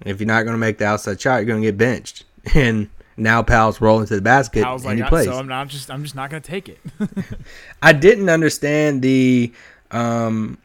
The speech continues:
Speaker 1: if they wanna cite matchups for Yogi tonight because Nick Batum is their two guard. <laughs>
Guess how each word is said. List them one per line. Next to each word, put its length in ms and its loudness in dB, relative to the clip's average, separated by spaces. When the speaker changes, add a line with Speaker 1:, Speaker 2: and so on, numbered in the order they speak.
Speaker 1:
if 220 -2
they 180 0
wanna 220 0
cite 260 -2
matchups 540 0
for 140 -2
Yogi 460 0
tonight 640 0
because 280 -2
Nick 220 -4
Batum 420 -4
is 100 -6
their 120 -4
two 200 -6
guard. 320 -2
<laughs> 160 6